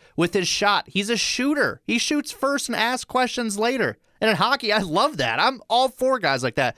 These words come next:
It's one of my favorite things about Kirill. And is Joel Eriksson Ek, Joel Eriksson Ek, is he, are his strengths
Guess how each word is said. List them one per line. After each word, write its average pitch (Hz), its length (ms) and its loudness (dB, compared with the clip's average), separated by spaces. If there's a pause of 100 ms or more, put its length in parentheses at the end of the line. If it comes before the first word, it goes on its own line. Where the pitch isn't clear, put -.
(120)
It's - 100 -8
one 240 80 4
of 233 60 2
my 214 100 2
favorite 214 300 0
things 202 200 -2
about 160 300 0
Kirill. 156 440 -2 (1160)
And 196 320 0 (1400)
is 254 320 0
Joel 208 420 2
Eriksson 180 420 -2
Ek, 117 380 -4
Joel 190 340 2
Eriksson 127 380 0
Ek, 104 280 -4 (880)
is 247 300 0
he, 185 520 0 (760)
are 226 160 6
his 262 200 0
strengths 208 840 -2